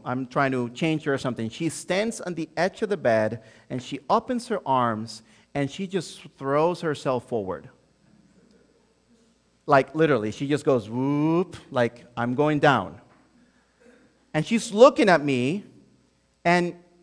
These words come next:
and, and if I don't catch her, she's gonna hit the ground, and we're gonna be in trouble, right? Well, why is she so, so trusting?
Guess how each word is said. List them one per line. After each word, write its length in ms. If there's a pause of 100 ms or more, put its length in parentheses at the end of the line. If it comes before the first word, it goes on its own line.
(120)
and, 180 (140)
and 420
if 180
I 140
don't 240
catch 400
her, 280 (360)
she's 300
gonna 240 (200)
hit 260
the 60
ground, 420 (180)
and 100
we're 100
gonna 140
be 100
in 80
trouble, 340
right? 260 (880)
Well, 480 (300)
why 460
is 300
she 440
so, 640 (580)
so 440
trusting? 840